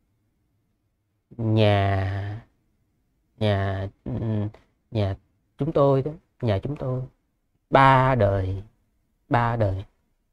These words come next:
hộ trì cái chùa này, hộ độ cái chùa này nha. Ba đời nhà chúng tôi là mấy đời trụ trì.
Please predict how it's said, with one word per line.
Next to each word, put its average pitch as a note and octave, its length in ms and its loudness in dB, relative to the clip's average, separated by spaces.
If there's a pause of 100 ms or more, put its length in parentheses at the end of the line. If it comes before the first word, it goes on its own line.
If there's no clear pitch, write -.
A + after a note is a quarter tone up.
hộ G#2+ 520 6
trì A2+ 360 8
cái D3 160 -4
chùa G2+ 200 0
này, F#2+ 220 -8 (1080)
hộ G2+ 280 0
độ G#2 260 4
cái C3 160 -2
chùa G2 180 -2
này F#2+ 240 -8 (800)
nha. A#2+ 260 0 (1300)
Ba C3+ 320 12
đời A#2 220 10
nhà G#2+ 160 4
chúng D#3 140 -2
tôi C#3 140 6
là A2+ 60 4
mấy D3+ 220 6
đời A2+ 200 10
trụ G#2+ 180 -2
trì. G2 280 -2